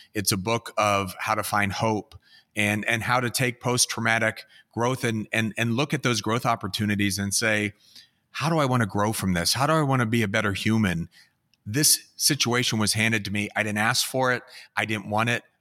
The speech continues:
but I got it. Now what?" And so that's what this book talks about. And it, it even ends with, uh, Barb outlining the cognitive reframing techniques that she taught us, so that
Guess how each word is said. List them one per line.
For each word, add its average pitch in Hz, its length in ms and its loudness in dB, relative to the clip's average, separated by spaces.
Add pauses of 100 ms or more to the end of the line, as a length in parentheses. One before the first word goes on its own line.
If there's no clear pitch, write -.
but 92 80 -6
I 92 100 -2
got 85 320 -4
it. - 260 -14 (880)
Now 107 280 0
what?" 82 300 -6 (220)
And 107 120 -2
so 131 100 0
that's 147 180 0
what 143 120 -4
this - 180 -2
book 104 220 -4
talks - 320 -2
about. 139 320 -4 (560)
And 110 200 2
it, 117 220 0
it 127 160 0 (180)
even 123 460 -2
ends 120 340 0
with, 107 520 -2
uh, 101 160 2
Barb 107 520 0 (140)
outlining 110 680 2
the 95 180 2
cognitive 104 460 0
reframing 101 720 2 (240)
techniques 104 480 0
that 98 160 -2
she - 180 2
taught 101 300 0
us, 165 320 0 (880)
so 113 240 4
that 104 340 0